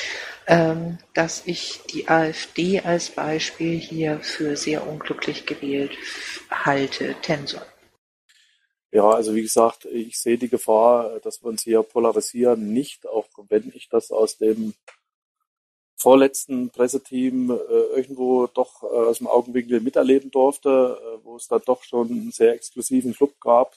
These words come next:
Speaker 2: der, äh, auch exklusiv, äh, das, äh, gepostet hat, was, ja, halt exklusiv genug war,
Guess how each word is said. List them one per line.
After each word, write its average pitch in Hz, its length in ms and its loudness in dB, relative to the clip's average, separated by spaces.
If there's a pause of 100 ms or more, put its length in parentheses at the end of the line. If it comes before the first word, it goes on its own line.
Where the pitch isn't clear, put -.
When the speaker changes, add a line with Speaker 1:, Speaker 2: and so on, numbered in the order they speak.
(120)
Speaker 2:
der, 117 400 2 (140)
äh, 113 100 -4
auch 117 160 -8
exklusiv, 123 760 -4
äh, 117 420 0 (920)
das, - 320 4 (140)
äh, 127 300 0
gepostet 123 560 -2
hat, - 340 0 (220)
was, - 640 -6 (840)
ja, 117 380 4
halt 117 400 0 (240)
exklusiv - 580 -2
genug 165 320 -2
war, 185 320 4